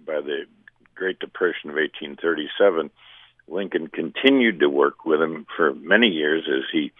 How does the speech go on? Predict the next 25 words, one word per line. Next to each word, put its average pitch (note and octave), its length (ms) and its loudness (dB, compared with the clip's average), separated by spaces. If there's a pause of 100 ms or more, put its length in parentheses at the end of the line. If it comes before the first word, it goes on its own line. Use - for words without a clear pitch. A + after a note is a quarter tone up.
(500)
attempted - 560 2
to C#2+ 100 0
rebuild D2 580 6
his E2 320 4
life, C2 340 4 (360)
James C#2 380 -2
Reed. D#2+ 340 6 (580)
And F2+ 160 -4
ultimately, G2+ 800 4 (640)
just - 460 6
before F2 580 4 (240)
they E2 460 2 (140)
struck F#2 240 6 (100)
out, G2 300 2
the D2 240 0
Donner D#2+ 420 2
Reed D#2 540 -8
Party, G2+ 420 2 (640)
uh, E2+ 280 -2 (440)
uh, D#2+ 200 -4 (220)
Lincoln F#2 360 0
helped E2+ 320 -2
him D#2 220 -2 (240)
through F2 360 2 (120)
bankruptcy F2+ 840 4